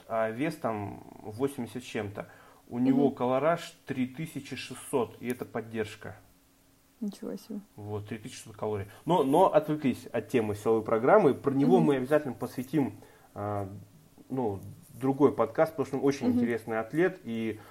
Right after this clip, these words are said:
Speaker 1: главное, у него такой опыт, тридцать лет занятий. И, в общем, м, короче, я за ним уже два года слежу, и есть очень интересно, о чем рассказать. Так,
Speaker 2: Да,
Speaker 1: а,
Speaker 2: вообще.
Speaker 1: про упражнения.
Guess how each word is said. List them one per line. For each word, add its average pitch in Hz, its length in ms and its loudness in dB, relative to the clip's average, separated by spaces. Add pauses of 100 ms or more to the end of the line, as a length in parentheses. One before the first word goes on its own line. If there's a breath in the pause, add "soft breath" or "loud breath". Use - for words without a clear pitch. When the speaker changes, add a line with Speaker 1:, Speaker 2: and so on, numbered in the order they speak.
(140 loud breath)
Speaker 1:
главное, 143 280 12
у 135 40 6
него 139 160 8
такой 143 200 6
опыт, 156 300 4
тридцать 135 380 -4
лет 113 160 0
занятий. 113 680 -2
И, - 40 -6
в 104 120 -8
общем, 117 420 -4 (480)
м, - 580 -18
короче, 147 280 6
я 147 60 8
за 151 60 0
ним 147 120 6
уже 131 120 2
два 143 140 4
года 120 200 4
слежу, 120 340 -4
и 120 60 -4
есть 120 200 -8
очень 104 260 -10 (200 loud breath)
интересно, 110 400 0
о - 20 -6
чем 104 180 -6
рассказать. 101 420 -6 (640 loud breath)
Так, 156 220 8
Speaker 2:
Да, 220 180 -2 (180)
Speaker 1:
а, 98 380 -4
Speaker 2:
вообще. - 140 -8 (500)
Speaker 1:
про 147 160 12
упражнения. 127 920 4